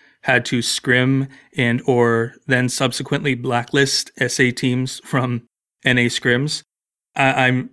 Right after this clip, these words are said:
I'm just going to, let's pretend that, that low key does not advance and, and they lose their first two games.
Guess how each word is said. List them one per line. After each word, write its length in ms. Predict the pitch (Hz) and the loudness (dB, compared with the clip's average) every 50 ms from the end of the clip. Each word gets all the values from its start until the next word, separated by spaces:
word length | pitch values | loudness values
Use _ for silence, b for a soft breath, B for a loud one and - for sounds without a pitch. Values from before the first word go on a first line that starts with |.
| _ - | _ -2
I'm 140 | 139 135 | -2 0
just 240 | 123 160 160 - - | 2 0 0 0 0
going 260 | - 147 139 135 127 | 2 2 4 4 4
to, 260 | 127 120 120 123 - - - _ _ _ _ _ _ _ | 4 2 2 2 -2 -6 -16 _ _ _ _ _ _ _
let's 180 | 151 143 135 - | -2 0 0 0
pretend 680 | - - 165 151 - - 147 123 117 113 110 110 - - - | 0 0 0 0 0 0 2 2 2 0 -2 -6 -8 -4 -2
that, 360 | 127 117 117 - - - - _ _ _ _ _ _ _ _ _ _ _ _ _ _ | 0 0 0 -2 -6 -14 -20 _ _ _ _ _ _ _ _ _ _ _ _ _ _
that 200 | - 131 131 127 | -2 -2 0 0
low 200 | 139 127 120 117 | 2 2 0 0
key 260 | 117 - - 123 120 120 | 0 0 0 0 0 0
does 200 | 127 135 127 147 | 0 0 0 0
not 200 | 135 113 113 135 | 0 0 0 -2
advance 420 | 135 131 135 139 - 143 - - | -4 -4 -6 -6 -6 -8 -6 -6
and, 140 | 131 120 135 | -6 -4 -2
and 200 | 135 120 120 120 | -2 -2 0 0
they 120 | 120 120 | -2 -2
lose 280 | 123 127 127 120 - - | -2 -2 -4 -6 -4 -6
their 120 | 135 131 | -6 -6
first 260 | - - 127 - - | -4 -6 -6 -6 -6
two 100 | - 135 | -6 -6
games. 320 | 131 135 - - 156 - | -6 -6 -8 -8 -10 -12